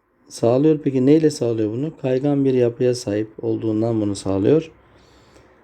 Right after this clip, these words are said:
Ee, boyca uzamayı kim sağlıyormuş? Uzun kemiklerin uç kısımlarında bulunan kıkırdak doku. Etkinliğe başlayalım.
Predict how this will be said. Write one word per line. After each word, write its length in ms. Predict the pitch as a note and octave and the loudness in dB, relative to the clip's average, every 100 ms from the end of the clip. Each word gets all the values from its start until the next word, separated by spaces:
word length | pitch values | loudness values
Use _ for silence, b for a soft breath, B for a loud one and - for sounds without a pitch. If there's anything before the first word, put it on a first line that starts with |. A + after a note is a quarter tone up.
| _ _ | _ _
Ee, 340 | A#2+ A#2 A#2 A#2+ | 2 4 4 4
boyca 300 | C#3+ D#3 D3 | 6 6 2
uzamayı 400 | C#3+ C#3 C3+ C3+ | 2 0 -2 -4
kim 160 | D#3 | -6
sağlıyormuş? 640 | D3 A#2 A2+ A#2+ D#3+ E3 - | -4 -2 -2 -4 -6 -8 -12
Uzun 200 | C3 D3+ | -2 0
kemiklerin 460 | D3 B2+ A2+ A#2 G#2+ | 2 2 0 0 0
uç 220 | C#3 C#3+ | -2 -6
kısımlarında 520 | A#2+ A2+ A2+ G#2+ G#2+ | -8 -6 -4 -2 -2
bulunan 320 | A2+ B2+ D#3 E3+ - _ _ | -2 -2 -2 -4 -10 _ _
kıkırdak 460 | C#3+ C#3 A2+ C#3+ D#3 - - | -4 0 0 0 -2 -4 -4
doku. 280 | G2+ F#2+ - _ _ _ _ _ _ _ _ _ b b b b b _ _ _ | -4 -4 -18 _ _ _ _ _ _ _ _ _ b b b b b _ _ _
Etkinliğe 420 | F3 E3 D3 D3 | 0 4 6 6
başlayalım. 600 | C#3+ C#3 - B2+ C#3+ E3+ | 4 0 -2 -4 -4 -6